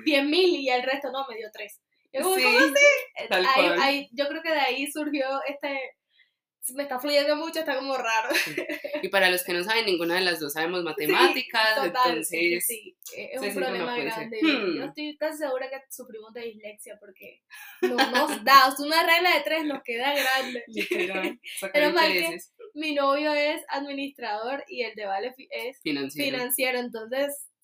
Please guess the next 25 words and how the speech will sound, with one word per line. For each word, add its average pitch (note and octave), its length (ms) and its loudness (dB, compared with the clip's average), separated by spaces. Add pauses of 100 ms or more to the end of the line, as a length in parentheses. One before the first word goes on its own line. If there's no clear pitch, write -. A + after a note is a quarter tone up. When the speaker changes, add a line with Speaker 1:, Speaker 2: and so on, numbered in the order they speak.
(140)
Speaker 1:
si B3 60 0
hay B3 140 2
un C#4+ 100 -6
cálculo D4 360 0
muy D4 120 -4
grande, D4+ 320 0
"Ah, A#4 440 0
por A4+ 160 -2
favor, A4+ 240 -4
Speaker 2:
O A#4 40 -4
Speaker 1:
ayúdame". G#4+ 260 0
Speaker 2:
hasta - 220 -2
chiquito, F3 420 -8
Speaker 1:
Sí, - 60 -12
Speaker 2:
¿cómo A#3+ 180 2
Speaker 1:
sí, C4 60 0
Speaker 2:
se B3+ 40 0
lee B3+ 100 -2
Speaker 1:
sí. A#3+ 80 -2
Speaker 2:
este C#4+ 200 2
número? C#4 320 0
Speaker 1:
<laughs> F4+ 920 4 (340)
Total. A#3+ 560 -8 (920)
Bueno, C4+ 380 0
vale, G#3 320 -4